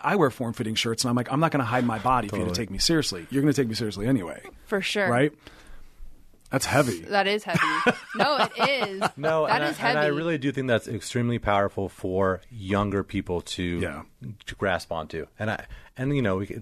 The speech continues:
Speaker 2: there's a lot of things where we go, "Oh, yeah, it's really empowering, empowering, empowering." We kinda throw that word around a lot, right? Almost to the point where it's been diluted.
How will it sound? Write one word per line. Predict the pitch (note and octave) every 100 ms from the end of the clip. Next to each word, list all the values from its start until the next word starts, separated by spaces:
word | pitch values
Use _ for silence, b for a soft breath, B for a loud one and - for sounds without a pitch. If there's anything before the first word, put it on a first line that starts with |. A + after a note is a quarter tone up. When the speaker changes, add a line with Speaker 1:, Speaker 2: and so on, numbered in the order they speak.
| -
Speaker 2:
there's | A#2+
a | A#2+
lot | G#2+
of | F#2
things | G2
where | F#2
we | F2
go, | G#2 -
"Oh, | G#2
yeah, | E2+ F2+
it's | -
really | G#2 G#2
empowering, | F2+ F2 F2 E2+
empowering, | F2 F#2 F2
empowering." | D#2+ E2+ E2+
We | F#2
kinda | - B2
throw | A#2 A2
that | G2+
word | G2+
around | F#2 F2+
a | E2
lot, | E2 F#2+ - -
right? | F2 A2 - b b
Almost | B2 A2+ -
to |
the | A#2
point | A#2 G#2
where |
it's | F#2
been | G2 F#2+
diluted. | F2 F2+ G#2 E2